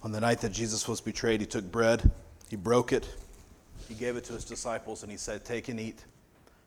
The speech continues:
This is my body broken for you. Do this in remembrance of me."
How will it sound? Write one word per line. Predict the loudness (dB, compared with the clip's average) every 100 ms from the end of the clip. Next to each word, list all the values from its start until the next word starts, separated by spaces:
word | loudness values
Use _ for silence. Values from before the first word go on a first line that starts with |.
| _
This | -8 -8
is | -2
my | 0
body | 4 6 6 2
broken | -4 -6 -8
for | -8
you. | -6 -8 -12 -20 _ _ _ _ -10
Do | -4
this | -2 0
in | -2
remembrance | -2 0 2 2 0 -4
of | -6
me." | -6 -8